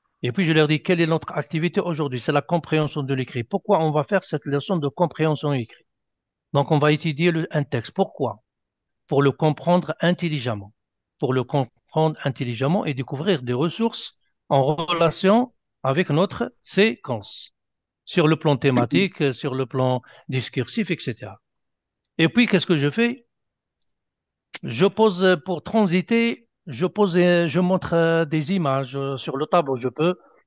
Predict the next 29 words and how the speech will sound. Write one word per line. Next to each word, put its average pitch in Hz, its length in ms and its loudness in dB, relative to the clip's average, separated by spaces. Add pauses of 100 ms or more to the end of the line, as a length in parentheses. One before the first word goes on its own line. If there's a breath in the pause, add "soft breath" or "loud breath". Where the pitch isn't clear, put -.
il 139 80 0
faut - 200 -4
être 226 160 -2
créatif. - 640 0 (760)
L'enseignant, 170 560 2
est, 170 260 0
des 151 160 0
fois, 233 200 -2
il 160 160 -2
est 175 120 0
imaginatif, 156 680 0
il 131 120 -6
est 135 60 -2
créatif. 156 600 0 (960)
Si - 200 0
le 185 140 4
texte, - 240 0
par 165 100 4
exemple, 160 300 0
pa-, 156 160 0
parle 160 260 0
de 151 80 0
la 143 120 2
pollution, 123 560 -6 (500)
je 160 180 2
peux 202 220 4
coller 160 400 2
au 143 160 -2
tableau 147 540 -2